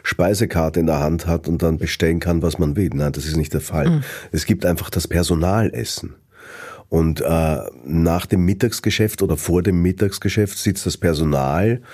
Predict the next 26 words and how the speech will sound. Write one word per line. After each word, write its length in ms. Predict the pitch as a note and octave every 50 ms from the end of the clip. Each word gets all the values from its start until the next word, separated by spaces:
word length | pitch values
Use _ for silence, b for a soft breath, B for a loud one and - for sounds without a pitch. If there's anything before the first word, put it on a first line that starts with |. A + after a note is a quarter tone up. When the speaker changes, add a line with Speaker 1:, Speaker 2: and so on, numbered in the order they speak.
| B B B B B
Speaker 1:
So 180 | - - F#2+ E2
war 60 | E2
das 160 | D#2 D#2+ D2+
bei 100 | - - C2
uns. 340 | E2 F#2+ G#2+ A#2+ B2+ D#3 D3+
Speaker 2:
Mhm. 60 | C#3+ -
Speaker 1:
Also 420 | C#2 C#2+ D2+ E2+ D#2+ D#2+ D#2+ C#2 B1
da 100 | D2 D#2+
sitzen 420 | D#2 D2+ D#2+ F#2+ F#2+ - - F2+
wir 380 | E2+ F2 D#2 - - - - - -
alle 180 | D#2 E2 E2 D#2+
zusammen. 520 | - - E2+ C#2+ D2+ D2+ D2+ F2 G#2 G#2+
Da 60 | F#2+
saß 240 | E2+ F2 E2+ D#2+ E2
auch 100 | F2 -
die 100 | - -
Familie. 680 | - - D2+ C#2+ C#2+ D2 E2 F#2 G#2 G#2+ A2+ A#2+ B2+ C3
Das 140 | B2+ - -
war 80 | E2+ D2+ C#2+
wirklich 200 | E2 D2 C#2+ D#2+
ein 60 | E2 D2
Familienbetrieb 680 | - D2 C#2+ D2+ F#2 G#2 A2+ G#2 F#2 - G2+ A2 -
mit 120 | G2+ E2+ F2
dem 80 | D#2
Personal 460 | - E2+ D#2+ D#2+ D#2+ D2+ D2 D2+ F2+
zusammen. 360 | F2+ A2 G2 G2+ F#2 G2 G#2